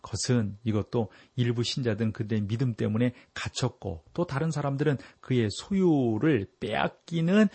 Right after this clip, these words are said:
체험을 했다 하는 겁니다. 그래서 이 시브리 저자는 이 어려운 때를 이겨나는 것이 우리의 믿음과 인내이니 그것을 참고 견뎌야 될 것이다. 왜냐?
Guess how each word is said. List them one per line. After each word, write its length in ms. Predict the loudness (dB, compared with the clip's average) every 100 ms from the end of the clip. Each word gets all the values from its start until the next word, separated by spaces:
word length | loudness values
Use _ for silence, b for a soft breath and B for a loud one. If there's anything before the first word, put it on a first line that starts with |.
| B _
체험을 460 | -6 -2 2 2 2
했다 400 | 0 0 -2 -2
하는 240 | -2 -4
겁니다. 340 | -4 -8 -12 -14 _ _ _ _ _ _ _ _
그래서 300 | 4 6 6
이 120 | 4 2
시브리 480 | -2 0 2 2 2
저자는 540 | 0 2 4 2 2
이 160 | 0 -2 0
어려운 460 | 2 4 4 2 -2
때를 540 | -2 2 2 8 8 8 B _
이겨나는 880 | 0 2 6 6 6 4 6 4 2
것이 680 | 2 2 2 2 2 2 -2 b b
우리의 520 | -2 0 4 4 2
믿음과 1040 | 0 -2 4 4 6 4 6 6 6 4 -2 4
인내이니 760 | 8 10 10 8 8 8 6
그것을 340 | 6 2 2 -2
참고 360 | -4 -2 -4
견뎌야 360 | 0 2 2 2
될 120 | 2
것이다. 440 | -2 -6 -6 -12 -14 B B 0
왜냐? 420 | 8 10 10 8